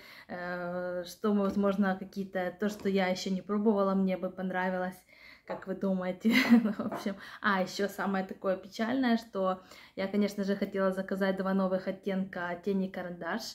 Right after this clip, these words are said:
э, мои любимые, м, которые там теперь новогодней коллекции.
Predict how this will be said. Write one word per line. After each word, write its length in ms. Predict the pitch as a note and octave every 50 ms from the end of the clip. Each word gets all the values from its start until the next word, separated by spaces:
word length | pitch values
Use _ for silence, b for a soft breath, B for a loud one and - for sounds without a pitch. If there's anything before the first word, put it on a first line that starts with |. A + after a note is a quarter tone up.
| - B B B B B B B
э, 260 | - - - F#3+ G3 G3
мои 280 | G3+ G3+ G#3 G#3+ G#3
любимые, 680 | G#3 A3 G3 F#3+ G#3 G#3+ G#3 G3+ G3+ G3 G3 G3 F#3+ F#3+
м, 560 | F#3 F3 F3 F#3 F#3 F#3 F3+ F3+ F3+ F3+ F3+ F3+ -
которые 320 | - - F#3+ F3+ F#3 F3+
там 180 | - F3 F3 -
теперь 240 | - - - F#3 F#3
новогодней 760 | F#3+ F#3 F3+ F#3 F#3 - F3+ F3 F#3 F3+ F3+ F3+ F3+ F3+ E3+
коллекции. 760 | - - F#3 F3+ E3+ E3 E3+ - - - - F#3+ F3+ F#3 -